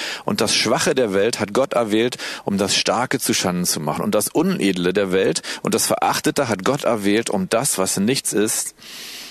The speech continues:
damit er zunichte mache, was etwas ist. Das, was Paulus hier sagt, ist eigentlich, was zählt ist,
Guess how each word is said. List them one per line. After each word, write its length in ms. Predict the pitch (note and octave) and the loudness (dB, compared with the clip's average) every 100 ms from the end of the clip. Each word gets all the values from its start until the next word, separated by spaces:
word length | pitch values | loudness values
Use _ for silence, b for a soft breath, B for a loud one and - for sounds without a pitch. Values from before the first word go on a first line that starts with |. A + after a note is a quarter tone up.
| B | B
damit 340 | - F#2 G#2+ - | -2 0 0 0
er 100 | - | 0
zunichte 520 | - G2 A#2 - A#2 | 0 0 0 0 0
mache, 400 | A2 A2 A2+ A#2 B B B | 0 0 0 0 B B B
was 480 | - F2 G#2+ - - - | -4 0 0 0 -4 -2
etwas 520 | G2+ - G2+ G2+ - | 0 0 -2 -2 -2
ist. 460 | - - - - - B B B B B - - _ _ _ B B B B B | -6 -4 -4 -4 -8 B B B B B -20 -20 _ _ _ B B B B B
Das, 180 | B - | B -2
was 120 | A#2 | -2
Paulus 360 | - - E3+ F3 | -2 0 2 2
hier 140 | - | 2
sagt, 320 | A#2 B2 C3+ - | 2 2 0 0
ist 140 | - | 0
eigentlich, 600 | - C3+ D#3 A#2 C3+ - | 0 0 0 0 2 0
was 220 | A2 - | 0 0
zählt 360 | - C#3 C#3+ D3 | 0 2 2 2
ist, 500 | - C3 - - | 0 0 0 -6